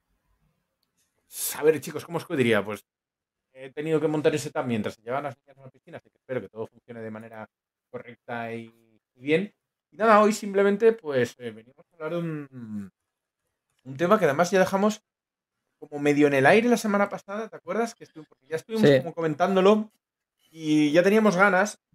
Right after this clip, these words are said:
Speaker 1: de hablar un poco de, dentro de esta temática de, del cine, pues dentro de todo lo que viene a ser los enganchados. Sobre todo por, porque, bueno, todo esto lo ha originado una serie que, vuelvo a repetirnos, nos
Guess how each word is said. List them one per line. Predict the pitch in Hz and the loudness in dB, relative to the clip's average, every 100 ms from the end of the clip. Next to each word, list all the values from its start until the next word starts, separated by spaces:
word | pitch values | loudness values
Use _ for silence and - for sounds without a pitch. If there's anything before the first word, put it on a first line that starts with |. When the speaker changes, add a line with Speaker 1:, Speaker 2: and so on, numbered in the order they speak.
| _ _ _ _ _ | _ _ _ _ _
Speaker 1:
de | 131 120 120 | -2 4 4
hablar | 123 131 | 6 4
un | 160 | 2
poco | 156 175 170 | -4 0 2
de, | 120 104 98 - _ _ _ _ _ _ _ _ _ _ _ | 4 2 -4 -12 _ _ _ _ _ _ _ _ _ _ _
dentro | 117 123 156 | -20 -18 -4
de | 147 127 | 0 0
esta | - 139 | 0 -14
temática | 131 139 - 120 | -16 -16 -10 -4
de, | 117 107 | -2 -4
del | 98 110 101 _ | -6 -12 -18 _
cine, | 147 151 _ _ _ _ _ | -18 -18 _ _ _ _ _
pues | 117 123 | -12 -10
dentro | 123 117 135 | -10 -8 -6
de | 113 120 135 | 0 2 0
todo | 131 120 123 131 131 | -4 -4 -2 0 2
lo | 120 | 0
que | 113 | -2
viene | 107 | -16
a | 113 | -14
ser | 123 127 | -10 -8
los | 120 127 - 113 | -6 -6 -8 _
enganchados. | 107 98 - 117 104 | -20 -20 -10 -8 -8
Sobre | 120 120 | -6 0
todo | 190 202 | 2 2
por, | 175 120 | -2 -4
porque, | 120 - | -12 -12
bueno, | 123 131 | -8 -6
todo | 143 | -6
esto | 147 185 | -4 4
lo | 170 | 6
ha | |
originado | 147 147 143 147 165 196 - _ _ _ _ _ _ - | 6 2 0 4 6 4 -2 _ _ _ _ _ _ -6
una | 165 | -6
serie | 175 185 147 | -2 2 2
que, | 117 104 _ _ _ _ _ - | 2 -10 _ _ _ _ _ -6
vuelvo | 131 131 | 0 4
a | |
repetirnos, | 123 123 151 123 90 _ _ | 2 0 -6 -14 -20 _ _
nos | 123 123 101 | -6 -2 -4